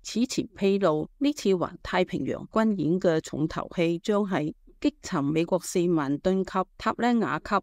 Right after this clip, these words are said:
兩棲突擊艦。呢個係自二零零五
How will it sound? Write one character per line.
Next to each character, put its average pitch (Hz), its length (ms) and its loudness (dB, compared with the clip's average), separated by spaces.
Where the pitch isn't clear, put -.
兩 151 300 -4
棲 196 320 0
突 - 100 -6
擊 185 160 0
艦。 156 340 -2
呢 247 120 6
個 233 100 4
係 175 260 0
自 - 140 0
二 185 360 2
零 151 260 0
零 151 160 -2
五 147 60 0